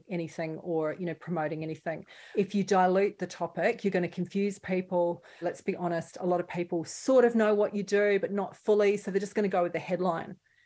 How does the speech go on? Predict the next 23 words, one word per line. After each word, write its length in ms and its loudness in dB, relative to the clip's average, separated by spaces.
So 160 0
make 220 4
sure 220 4
that 100 -2
that 140 0
headline's 500 -2
really 160 -2
obvious, 480 2
and 140 2
repetition's 640 -4
really 180 0
important 420 -4
for 120 -12
that, 260 4
plus 300 2
subject 340 2
matter 160 2
expertise. 840 -4
It's 180 0
a 40 -2
recipe 520 2
for 100 -8
confidence. 800 -6